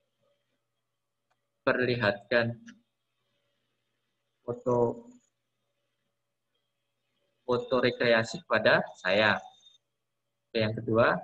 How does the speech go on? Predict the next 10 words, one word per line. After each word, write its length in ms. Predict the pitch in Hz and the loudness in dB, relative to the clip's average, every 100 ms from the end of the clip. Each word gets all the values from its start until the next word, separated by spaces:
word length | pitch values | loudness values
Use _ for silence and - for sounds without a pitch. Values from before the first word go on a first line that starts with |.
| - | -6
Sensei 720 | - 131 131 - 131 131 131 | -2 -2 -2 -2 2 2 2
ga 320 | 135 190 220 254 - _ _ _ | 2 2 2 -2 -10 _ _ _
Kyoto 560 | - 139 135 135 139 135 | 0 4 4 2 2 4
e 400 | 156 196 - - _ _ _ | 4 4 -2 -14 _ _ _
surete 380 | 131 131 127 131 127 | 0 0 0 0 0
ite 280 | 127 - 175 208 - _ | 0 2 2 0 -6 _
kudasai 560 | - 113 117 127 127 127 | -8 2 4 4 2 0
mashita. 560 | 127 120 - - 127 - - - _ _ _ _ _ _ _ _ _ _ _ _ _ _ _ _ _ _ _ _ _ _ | -2 -8 -4 2 2 0 -8 -20 _ _ _ _ _ _ _ _ _ _ _ _ _ _ _ _ _ _ _ _ _ _
Pak 320 | - 113 - - | -2 -2 -2 -6
Guru 400 | 110 127 165 | -4 0 -2